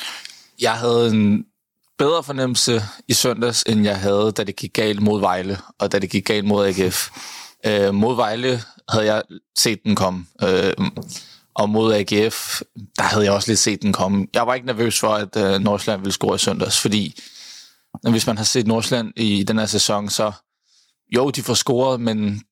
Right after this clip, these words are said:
det er ikke imponerende, det de laver offensivt. Og jeg synes heller ikke, det var imponerende, det de leverede i søndags mod os. Øhm, så jeg var ikke nervøs for, at, at det ville komme. Fordi det, der sker hen mod slutningen af en fodboldkamp, når man skal jagte et mål,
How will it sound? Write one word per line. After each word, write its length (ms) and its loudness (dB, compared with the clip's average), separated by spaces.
det 100 2
er 40 2
ikke 160 0
imponerende, 480 0
det 140 0
de 80 2
laver 240 0
offensivt. 520 -2
Og 80 0
jeg 100 2
synes 140 0
heller 160 0
ikke, 80 -6
det 80 -2
var 60 2
imponerende, 420 2
det 140 0
de 60 0
leverede 320 2
i 40 0
søndags 440 -2
mod 180 2
os. 380 -4
Øhm, 420 0
så 80 0
jeg 80 2
var 80 -2
ikke 120 -6
nervøs 300 0
for, 300 -2
at, 220 -2
at 120 -2
det 80 -2
ville 100 -2
komme. 260 -2
Fordi 140 0
det, 140 0
der 60 0
sker 240 0
hen 160 0
mod 120 4
slutningen 380 2
af 40 0
en 60 -4
fodboldkamp, 480 -2
når 80 -2
man 120 0
skal 140 -2
jagte 280 0
et 60 -8
mål, 240 0